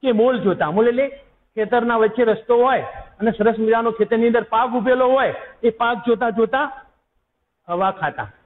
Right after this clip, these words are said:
સરસ મજાનો પવન છે એ હવાની મજા માણી રહ્યા છે.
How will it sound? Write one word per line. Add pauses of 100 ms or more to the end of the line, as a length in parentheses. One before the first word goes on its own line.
(220)
સરસ
મજાનો
પવન
છે (460)
એ
હવાની
મજા
માણી
રહ્યા
છે.